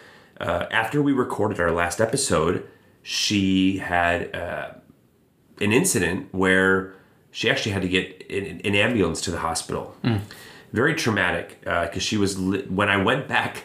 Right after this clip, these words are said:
Speaker 1: that, that last time while we were still recording, we moved her into my brother's house because, uh, she was calling him, uh, for help with stuff in,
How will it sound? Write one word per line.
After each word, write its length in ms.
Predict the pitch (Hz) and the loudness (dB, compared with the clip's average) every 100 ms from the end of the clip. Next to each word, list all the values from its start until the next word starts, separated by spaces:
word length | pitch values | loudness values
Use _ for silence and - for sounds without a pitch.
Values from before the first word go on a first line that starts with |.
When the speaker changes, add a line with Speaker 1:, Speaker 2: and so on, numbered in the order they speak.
| - | -14
Speaker 1:
that, 600 | 90 92 87 85 80 - | -2 0 0 -6 -12 -2
that 220 | 87 87 | -2 0
last 380 | 95 95 - - | 0 0 0 -4
time 580 | - 98 98 85 87 87 _ _ _ - | -4 0 2 2 -2 -8 _ _ _ -2
while 180 | 92 | 0
we 120 | 98 92 | 4 2
were 80 | |
still 200 | 87 101 | 2 2
recording, 560 | 82 - 120 101 85 85 - - - - _ | 2 2 2 4 2 -2 -14 -20 -20 -20 _
we 140 | 107 117 | 2 4
moved 280 | 127 127 | 4 2
her 100 | 117 | 2
into 140 | 101 95 | 2 2
my 140 | 87 | 2
brother's 360 | 85 82 82 - | 2 2 2 -2
house 420 | - - - - _ _ - | -6 -6 -10 -12 _ _ -6
because, 460 | 92 92 82 80 95 | -2 2 0 2 0
uh, 220 | 82 82 | 2 2
she 520 | - 104 98 95 92 - - - - _ _ _ _ _ | 0 2 4 2 0 -10 -20 -20 -20 _ _ _ _ _
was 180 | 104 127 | 0 0
calling 400 | - 143 143 123 | 2 2 4 4
him, 440 | 110 95 95 92 - _ _ _ - | 4 4 2 -2 -12 _ _ _ -4
uh, 480 | 90 87 87 85 90 - | 0 2 2 2 -2 -10
for 200 | - 92 | -10 -6
help 460 | - 95 90 - 98 | 2 2 2 -4 -2
with 120 | 92 | -2
stuff 260 | - 92 95 | 0 0 2
in, 200 | 90 | 0